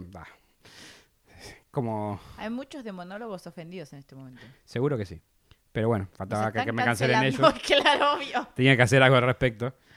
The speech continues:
Speaker 1: Eh, podía hacer creer que los demonios podían crear ilusión de que el acto, eh, que un acto o dos actos sexuales en una noche en realidad en la cabeza de su pareja pasaron cincuenta o sesenta veces.
Speaker 2: A la mierda.
Speaker 1: ¿Cuántas veces? Sesenta.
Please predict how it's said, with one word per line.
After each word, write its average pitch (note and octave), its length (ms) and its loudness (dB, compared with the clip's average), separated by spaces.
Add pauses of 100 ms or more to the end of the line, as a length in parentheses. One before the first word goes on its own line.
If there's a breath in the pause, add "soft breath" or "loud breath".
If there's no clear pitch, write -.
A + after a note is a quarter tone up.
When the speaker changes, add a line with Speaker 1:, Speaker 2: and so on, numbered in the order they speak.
(300 soft breath)
Speaker 1:
Eh, C3+ 1080 6
podía B3 260 4
hacer A3+ 160 2
creer A3 160 2
que G#3+ 60 0
los F#3+ 80 4
demonios G3 340 4
podían F#3 300 2
crear F#3 180 2
ilusión F#3 540 0
de D3 160 -2
que C#3+ 100 0
el D3+ 80 2
acto, F3+ 500 0
eh, A2+ 600 -2
que E3+ 100 0
un F#3+ 80 4
acto A3 320 0
o B2+ 80 -2
dos E3+ 160 0
actos F#3+ 220 0
sexuales F3 400 2
en E3 60 2
una D#3 100 2
noche F3+ 240 0
en E3+ 60 0
realidad C#3+ 400 0 (100)
en A#2+ 120 -2
la A#2 120 0
cabeza D3+ 280 0
de D3+ 40 0
su C#3 120 -8
pareja D3 280 0
pasaron C3+ 320 0
cincuenta F3 340 0
o D#3+ 40 -2
sesenta C#3+ 380 0
veces. G2+ 440 -4 (640)
Speaker 2:
A C#3+ 40 -20
la C3 80 -20
mierda. C3+ 440 -18 (760)
Speaker 1:
¿Cuántas F#3+ 320 2
veces? C#3 440 4 (100)
Sesenta. G#2 760 -8